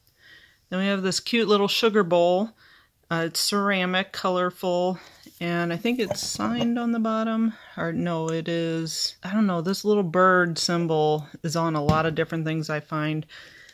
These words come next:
So, and I don't quite know what it is or what it stands for. But I took a best offer of fifteen dollars on it, and they're all in at twenty-seven eighty-nine. I paid three dollars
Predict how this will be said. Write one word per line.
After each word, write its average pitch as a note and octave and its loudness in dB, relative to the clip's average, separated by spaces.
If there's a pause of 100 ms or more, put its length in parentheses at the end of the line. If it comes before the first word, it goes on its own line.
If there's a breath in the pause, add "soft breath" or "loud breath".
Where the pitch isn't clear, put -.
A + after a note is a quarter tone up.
(140)
So, E3+ -2
and F3+ -2
I F3 0
don't F#3+ -2
quite F3+ 0
know F3+ -2
what E3+ 0
it D#3+ -4
is D#3+ -4 (320)
or E3 -4
what E3 0
it - -2
stands F3 -4
for. D#3 -4 (720 loud breath)
But F3 0
I E3+ 2
took G#3 0
a F3 4
best G3 0
offer F#3 4
of E3 2
fifteen G#3+ 0
dollars F3 2
on E3+ 2
it, E3+ 0
and D#3+ 0
they're D#3+ 0
all F#3 4
in G3+ 2
at - -2
twenty-seven F#3+ -2
eighty-nine. F3 -2 (100)
I E3 -2
paid F#3 -4
three G#3 -2
dollars G3+ 2